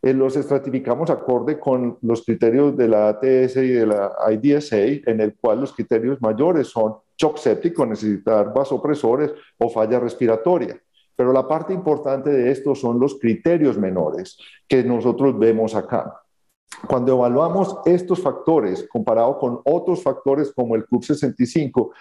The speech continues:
el mejor índice de severidad que determinó la necesidad para tratar un paciente en la unidad de cuidado intensivo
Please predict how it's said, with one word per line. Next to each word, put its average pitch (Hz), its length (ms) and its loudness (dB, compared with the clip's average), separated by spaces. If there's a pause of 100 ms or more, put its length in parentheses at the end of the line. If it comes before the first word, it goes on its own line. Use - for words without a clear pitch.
(400)
el 123 380 2
mejor 151 1000 0
índice 156 440 2
de 123 100 2
severidad 113 640 2
que 120 100 -2
determinó 113 500 0
la 147 120 0
necesidad 110 560 0
para 120 200 0
tratar 107 300 0
un 127 100 -4
paciente 135 400 -2
en 127 80 0
la 117 80 2
unidad 104 280 0
de 113 120 -2
cuidado 110 260 2
intensivo 104 540 -2